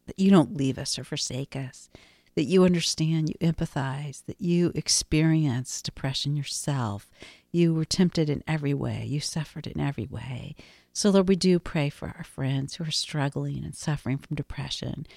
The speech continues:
We ask, Lord, that you would draw very near them and help them to receive your love, your empathy, your strength, your power, Lord, and that you would send ambassadors of you to minister to them and to guide them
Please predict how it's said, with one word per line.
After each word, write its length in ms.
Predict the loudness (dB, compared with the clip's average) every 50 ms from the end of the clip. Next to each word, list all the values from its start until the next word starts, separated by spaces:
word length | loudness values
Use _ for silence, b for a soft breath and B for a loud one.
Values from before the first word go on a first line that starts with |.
| B B B B B B 4
We 160 | 6 6 8
ask, 340 | 8 6 6 4 2 -2 -4
Lord, 260 | -4 -4 -4 -6 -8
that 140 | -8 -8 -4
you 140 | -2 -2 -2
would 160 | -2 -4 -4 -6 _
draw 380 | -10 -4 0 0 2 2 0 0
very 260 | 0 0 0 0 0
near 400 | 0 0 2 2 2 2 0 0
them 280 | -2 -2 -2 -2 -2 -4
and 140 | -6 -8 -6 -6
help 180 | -6 -4 -2
them 160 | -2 -2 -2 0
to 100 | -2 -2
receive 400 | -4 -4 -4 -4 -6 -4 -2 -2
your 160 | -2 -2 -2
love, 400 | -2 -4 -4 -4 -4 -6 -6 -6
your 140 | -6 -6 -4 0
empathy, 420 | 0 0 0 0 -4 -4 -4 -4
your 200 | -2 0 0 0
strength, 640 | 0 -2 -4 -4 0 2 4 4 4 4 2 0 -2
your 100 | -4 -4
power, 560 | -4 -6 -8 -8 -4 -2 0 0 2 0 0
Lord, 380 | -2 -2 -2 -2 -4 -6 -8 B B B B B B B B 2
and 120 | 6 6
that 80 | 6 6
you 120 | 6 4
would 100 | 4 2
send 220 | 4 4 4 4 4
ambassadors 680 | 4 4 2 2 2 0 -4 -4 -6 -6 -6 -6 -6
of 140 | -8 -8 -8
you 200 | -8 -6 -6 -6 -8
to 140 | -6 -4 0
minister 520 | 2 4 4 4 2 0 -2 -6 -10 -6
to 140 | -4 -4 -2
them 320 | -2 -2 -2 -2 -2 -2
and 100 | -4 -6 -6
to 100 | -6 -6
guide 420 | -4 -2 -2 0 0 0 0 0
them 380 | 0 -2 -2 -2 -2 -4 -6